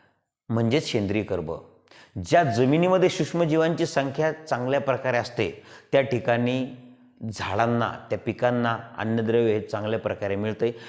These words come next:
कारण सूक्ष्मजीवाच्या माध्यमातून झाडाला हे अन्नद्रव्ये घ्यावं लागतं. तर जमिनीमध्ये जे मित्रजीव असतात, सूक्ष्मजीव, त्याला आपण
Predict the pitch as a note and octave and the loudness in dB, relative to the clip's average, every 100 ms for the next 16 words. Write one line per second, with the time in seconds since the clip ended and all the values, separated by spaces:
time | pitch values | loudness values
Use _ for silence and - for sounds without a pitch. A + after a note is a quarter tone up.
0 | - - A#2+ B2 - C3 - D#3+ C#3+ C#3+ | -6 0 2 2 -2 -8 -2 0 2 4
1 | C#3 C#3 C#3 C3 G#2+ A2+ A2+ C3+ D3+ B2 | 2 2 0 0 0 0 0 0 -2 -2
2 | F#2+ G2+ G2 G2+ F#2+ G2 F2+ F#2 F#2 C#3+ | 0 -2 0 -2 -2 -4 -2 -2 0 -2
3 | - - - F#2 A#2+ B2+ A2 - - D2 | -4 -18 -8 2 4 6 4 0 -6 -6
4 | - - - _ _ _ _ _ - _ | -10 -20 -20 _ _ _ _ _ -20 _
5 | - - - D#3+ C3+ G#2 C3+ D#3+ F3+ F3+ | -20 -20 2 2 4 4 4 4 4 4
6 | E3 E3+ E3+ E3 - - - _ C3 D#3+ | 6 6 4 0 -12 -18 -20 _ 0 2
7 | D#3 - F3+ F#3 D3+ D3+ B2+ - G#2 - | 2 2 4 4 4 4 4 2 -2 0
8 | B2 - A#2+ G2 F2 - - - - - | -4 0 2 2 -2 -6 -20 -20 -8 2
9 | A#2 B2 C3+ C3+ | 2 4 2 0